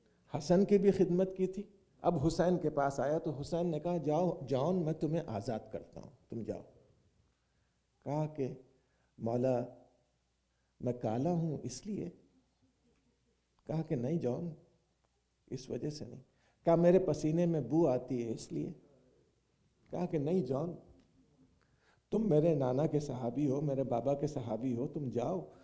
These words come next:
तुम बू-, बूढ़े हो गए हो, तुम्हारे ऊपर से जिहाद साक़ित है।" कहा कि, "मौला, इसका मतलब तो मैं यही समझूंगा।" कहा, "अच्छा ठीक है जॉन, जाओ तुम भी ज-, जिहाद कर लो, जंग कर लो।"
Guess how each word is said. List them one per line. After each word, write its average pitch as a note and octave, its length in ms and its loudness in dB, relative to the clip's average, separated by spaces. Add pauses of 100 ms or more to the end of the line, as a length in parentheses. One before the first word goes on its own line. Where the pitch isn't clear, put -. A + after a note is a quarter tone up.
(220)
तुम D3 160 2
बू-, B2 400 -2
बूढ़े D3 240 6
हो D#3 220 8
गए B2 220 2
हो, C#3 280 -4 (300)
तुम्हारे D#3+ 300 6
ऊपर E3 280 6
से E3+ 180 6
जिहाद B2 360 2
साक़ित C#3 460 0
है।" - 300 -8 (180)
कहा E3+ 120 6
कि, F#3 120 4
"मौला, D#3+ 400 6 (320)
इसका G3 260 4
मतलब F3+ 400 8
तो F3+ 100 6
मैं D3+ 140 8
यही F#3 220 10
समझूंगा।" E3+ 500 6
कहा, - 460 0
"अच्छा - 300 4
ठीक B3 300 2
है G3 80 8
जॉन, D#3 300 2
जाओ F3 300 4
तुम F3+ 300 2
भी F#3+ 160 6
ज-, D3+ 260 2
जिहाद D3+ 460 2
कर C3+ 100 2
लो, D#3+ 200 4
जंग D#3 260 2
कर D3 180 4
लो।" E3+ 280 0